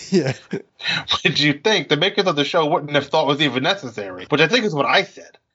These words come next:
Speaker 1: Yeah. Yeah.
Speaker 2: Since most people watching on, on a small black and white T V set at the time probably wouldn't have seen it anyway.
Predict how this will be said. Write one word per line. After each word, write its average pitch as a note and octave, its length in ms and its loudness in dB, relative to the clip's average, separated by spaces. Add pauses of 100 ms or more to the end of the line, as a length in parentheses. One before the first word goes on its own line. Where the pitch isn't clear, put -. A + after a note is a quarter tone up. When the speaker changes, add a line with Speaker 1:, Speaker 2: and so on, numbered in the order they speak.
(120)
Speaker 1:
Yeah. B2+ 280 -2 (420)
Yeah. C3+ 240 2
Speaker 2:
Since B2+ 120 -8
most G#3 180 2
people F3+ 220 0
watching E3 320 0
on, C3+ 300 -2 (220)
on C3+ 140 0
a C3+ 40 2
small F3 220 0
black D#3+ 260 0
and D#3 100 2
white C#3+ 180 4
T C3+ 100 2
V D3 140 0
set C3 180 0
at A#2+ 80 0
the A2 100 -10
time A#2+ 440 0
probably F#3+ 420 2
wouldn't D3+ 240 2
have C3+ 120 -2
seen D3+ 220 0
it A#2 80 -2
anyway. C3+ 380 0